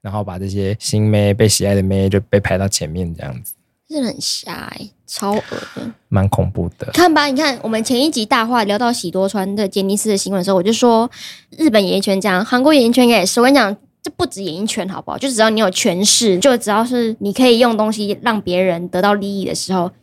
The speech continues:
Speaker 2: 就会有这样子很恶心的交换。
Speaker 1: 就男性权势圈啦。小英会有吗？
Speaker 2: 说，说，也不一定啊，说不定。
Speaker 1: 啊？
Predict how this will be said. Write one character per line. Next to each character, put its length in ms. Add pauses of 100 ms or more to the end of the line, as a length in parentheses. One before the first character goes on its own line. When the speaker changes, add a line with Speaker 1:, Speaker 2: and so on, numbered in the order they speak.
(140)
Speaker 2:
就 160
会 120
有 120
这 120
样 160
子 200
很 180
恶 100
心 160
的 120
交 240
换。 240
Speaker 1:
就 140
男 280
性 220
权 200
势 220
圈 240
啦。 340 (360)
小 200
英 140
会 140
有 160
吗？ 420 (260)
Speaker 2:
说， 220 (100)
说， 160
也 140
不 160
一 60
定 260
啊， 180
说 140
不 80
定。 140
Speaker 1:
啊？ 80